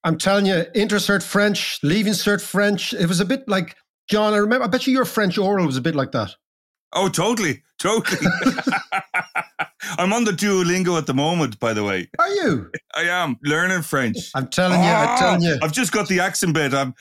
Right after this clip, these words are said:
Speaker 2: I have to work on the words. <laughs>
Speaker 1: Well, you know, it's funny you think about the accent, and this is, this is, this is going out to, to Ronan O'Gara. I, when I was learning French years ago, I went to college in Belgium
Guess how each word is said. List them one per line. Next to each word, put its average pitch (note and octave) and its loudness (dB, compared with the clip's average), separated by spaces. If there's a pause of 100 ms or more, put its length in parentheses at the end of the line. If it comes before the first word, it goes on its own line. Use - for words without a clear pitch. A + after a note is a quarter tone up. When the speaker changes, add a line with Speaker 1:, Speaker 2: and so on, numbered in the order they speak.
(140)
Speaker 2:
I D3+ 2
have D#3 -2
to F3+ 2
work E3+ 0
on E3 2
the D3 0
words. D3 -2
<laughs> - -10
Speaker 1:
Well, A#3 4
you C#4 4
know, C#4 2
it's - 0
funny D4 0
you D#4 2
think A3 -2
about F3+ 0
the E3+ 2
accent, E3 0
and D3+ 2
this F#3 -2
is, F3 -6
this A3 -4
is, F#3 -4
this G3+ -2
is G3+ -4
going E3+ 2
out E3 0
to, D#3+ -2
to D#3 0
Ronan D#3 2
O'Gara. D3 0
I, D#3 -2
when D#3+ 0
I F#3 0
was F3+ -2
learning D3+ 0
French C#3 -4
years C3+ 0
ago, B2 -2
I C#3 -4
went C#3 -4
to - -18
college C3+ -6
in B2 -2
Belgium D3+ -2